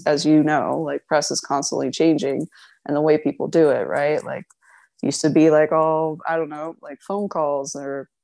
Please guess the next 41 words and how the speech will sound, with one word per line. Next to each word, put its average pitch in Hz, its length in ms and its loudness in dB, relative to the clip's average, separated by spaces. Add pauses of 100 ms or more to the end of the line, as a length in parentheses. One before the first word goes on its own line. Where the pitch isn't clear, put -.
(120)
I 143 60 -10
guess, 143 300 -8
like, 143 140 -2
email 156 560 -2
interviews. 143 460 -12
And 139 100 -20
now 139 240 -6
it's, - 200 -6
like, 135 180 0
a 139 60 -2
lot 151 240 4
of 160 100 2
video 160 340 2
interviews. 139 680 -12 (380)
Not 160 180 4
everyone's 202 400 2
okay 214 260 0
with 165 140 -2
that, 139 340 -4
you - 100 -12
know, 151 360 -8
it, 139 100 -8 (220)
and 165 160 -2
that 165 180 2
makes 165 240 -4
my 160 200 -2
job 139 300 -6
tougher. 139 460 -8 (480)
So 143 600 -4
yeah, 196 320 2
I'd 175 180 -4
say, 190 200 -4
like, 175 260 -8 (240)
it's - 500 -12 (580)
having 196 320 2
that 175 160 -2
conversation 175 640 -4
up - 180 -8
front 160 360 -4
and, 151 120 -10
like, 147 240 -8